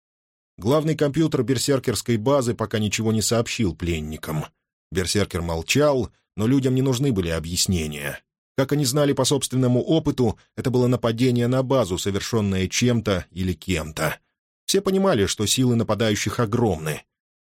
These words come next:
«Или это люди, доведенные отчаянием до полного безумия», — подумал Ларс. «Или...»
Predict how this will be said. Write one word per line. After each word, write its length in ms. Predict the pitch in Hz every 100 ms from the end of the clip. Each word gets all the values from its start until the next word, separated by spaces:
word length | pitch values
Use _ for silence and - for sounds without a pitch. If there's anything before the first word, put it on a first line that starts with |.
| _
«Или 180 | 85 82
это 220 | 82 -
люди, 380 | 82 98 120 87
доведенные 680 | 85 85 82 98 90 90 87
отчаянием 680 | 90 - 101 95 87 87
до 100 | 85
полного 400 | 90 95 90 87
безумия», — 720 | 87 104 85 104 92 78 73 - _
подумал 540 | - 80 82 80 78 78
Ларс. 460 | 71 73 - - - _ _ _
«Или...» 520 | 95 117 120 117 104